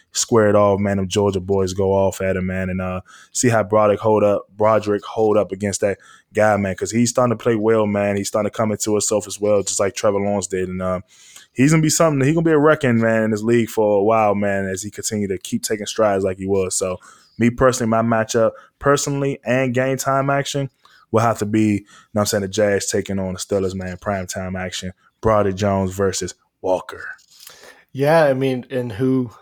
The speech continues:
Speaker 2: who, who knows their ins and out better than two guys who battled it out in college together, you know? <laughs>
Speaker 1: My point.
Speaker 2: <laughs> So, uh, for me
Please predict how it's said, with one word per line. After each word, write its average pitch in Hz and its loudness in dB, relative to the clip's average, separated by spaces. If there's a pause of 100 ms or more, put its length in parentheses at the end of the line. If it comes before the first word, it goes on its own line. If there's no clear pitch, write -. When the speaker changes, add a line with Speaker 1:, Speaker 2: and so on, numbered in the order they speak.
(140)
Speaker 2:
who, 143 -2
who 143 0
knows 135 2
their 131 2
ins 123 -2
and 123 -4
out 127 -2
better 123 -2
than 113 -10
two 127 -2
guys 123 0
who 120 -8
battled 123 0
it 123 2
out 120 -2
in 117 -8
college 120 -2
together, 113 -6
you 113 -10
know? 117 -10 (540)
<laughs> - -20
Speaker 1:
My 101 0
point. 113 4 (120)
Speaker 2:
<laughs> 151 2 (760)
So, 131 2
uh, 180 6
for 170 2
me 214 4